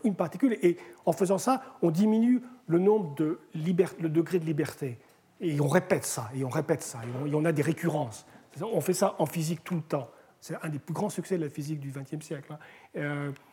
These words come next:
les phases de transition pour, euh, voilà. Donc on, on va faire ça, mais ça va être un petit peu différent parce qu'on n'a pas des réseaux fixes. On a des réseaux qui changent tout le temps. Et ça, c'est, et on ne sait pas comment ils changent. Alors là, ce qu'on va faire, c'est,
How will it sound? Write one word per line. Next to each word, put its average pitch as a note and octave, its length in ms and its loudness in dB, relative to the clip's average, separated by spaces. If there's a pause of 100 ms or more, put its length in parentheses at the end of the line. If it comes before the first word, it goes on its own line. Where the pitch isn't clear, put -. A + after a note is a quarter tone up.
(220)
les D3 140 -2
phases C#3 240 -4
de C#3 40 -6
transition C#3 640 -8
pour, C3+ 300 -12
euh, C3+ 40 -12 (680)
voilà. C#3 240 -6
Donc F3+ 300 4
on, G3 200 4
on F#3+ 80 4
va C4+ 140 4
faire D4 240 4
ça, A#3+ 260 4
mais A3+ 60 4
ça F#3+ 140 2
va G#3+ 60 4
être - 120 -8 (100)
un C4+ 120 2
petit - 220 0
peu - 180 0
différent G3+ 440 0
parce - 320 -4
qu'on A#3 360 -2
n'a F3 100 -2
pas A#3+ 140 0
des F#3+ 100 4
réseaux E3+ 220 4
fixes. - 420 -4 (260)
On C#3+ 120 0
a D3+ 160 2
des D3 140 0
réseaux D#3+ 200 2
qui - 100 -8
changent - 220 -8
tout - 80 -14
le - 100 -14
temps. - 80 -18 (480)
Et A#2+ 40 -16
ça, E3+ 280 -2
c'est, - 320 -12
et F3 40 2
on D#3+ 40 4
ne C#3 60 -6
sait E3 100 -2
pas D#3+ 100 -4
comment B2+ 220 -6
ils G#2+ 80 -10
changent. - 320 -20 (1400)
Alors D#3+ 160 6
là, D4+ 360 4 (480)
ce - 100 -8
qu'on G#3+ 120 6
va E3+ 100 4
faire, D#4+ 240 2
c'est, G3 320 4